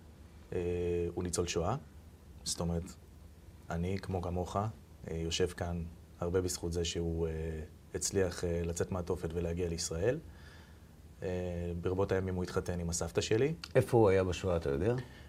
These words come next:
Speaker 1: אה, לא, אני יודע שהוא מגיע מצ'כיה. אה, הוא לא דיבר יותר מדי. אני יודע שברבות ימיו הצליחו איכשהו לדבב אותו ולהכניס אותו לתוך התיעוד של, אה, יד ושם.
Speaker 2: דפי עד.
Speaker 1: דפי עד. לצערי, אולי עכשיו,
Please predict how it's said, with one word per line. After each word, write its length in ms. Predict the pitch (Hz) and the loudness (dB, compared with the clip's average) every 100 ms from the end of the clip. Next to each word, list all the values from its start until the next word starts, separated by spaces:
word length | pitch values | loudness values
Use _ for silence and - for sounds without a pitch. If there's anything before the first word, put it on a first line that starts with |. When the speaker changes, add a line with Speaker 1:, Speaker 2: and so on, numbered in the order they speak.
| - | -6
Speaker 1:
אה, 40 | 101 98 98 98 98 98 98 | -2 2 2 2 2 0 -2
לא, 240 | 95 92 113 117 | 0 2 2 0
אני 80 | |
יודע 160 | 92 98 | 0 0
שהוא 200 | 90 92 | 0 0
מגיע 340 | 87 85 90 | 0 0 0
מצ'כיה. 540 | 90 85 104 101 123 135 - - - - - - - - - | 0 0 0 2 0 -2 -4 -16 -20 -20 -20 -20 -18 -14 -8
אה, 120 | 90 87 | -6 0
הוא 120 | 107 | 4
לא 80 | 120 | 6
דיבר 180 | 104 | 6
יותר 280 | 92 87 85 | 4 4 2
מדי. 360 | 82 82 87 110 117 | 0 0 -2 -2 -4
אני 100 | - | -4
יודע 160 | 90 101 | 2 4
שברבות 760 | - 90 90 87 87 90 101 98 | 4 2 2 0 0 0 0 2
ימיו 280 | 98 95 90 | 0 0 -2
הצליחו 640 | 87 - 110 107 92 98 | -4 0 0 0 0 2
איכשהו 400 | 104 - 95 90 | 0 0 -2 0
לדבב 340 | 87 90 98 | 0 2 2
אותו 340 | 92 95 90 85 | 2 2 2 2
ולהכניס 340 | 85 85 90 | 0 -2 -4
אותו 300 | 87 92 85 | -2 0 0
לתוך 340 | 87 85 78 90 | 0 -2 -2 -2
התיעוד 440 | 85 85 92 90 | -2 -2 -2 0
של, 220 | 92 85 87 | 0 2 0
אה, 260 | 87 87 | 0 0
יד 140 | 90 87 | 0 0
ושם. 320 | - 117 147 - - | 0 2 0 -2 -2
Speaker 2:
דפי 440 | - - 98 87 | -2 2 4 6
עד. 160 | 95 80 - - | 4 2 -6 -4
Speaker 1:
דפי 320 | 98 - 90 | 0 2 4
עד. 160 | 98 123 123 - - - - - | 2 2 -6 -14 -18 -18 -18 -4
לצערי, 680 | 98 95 - 101 98 101 85 - - - | -2 0 4 6 6 2 0 -8 -20 -10
אולי 200 | 98 92 | -2 0
עכשיו, 360 | 87 - 95 87 | 0 0 -2 -2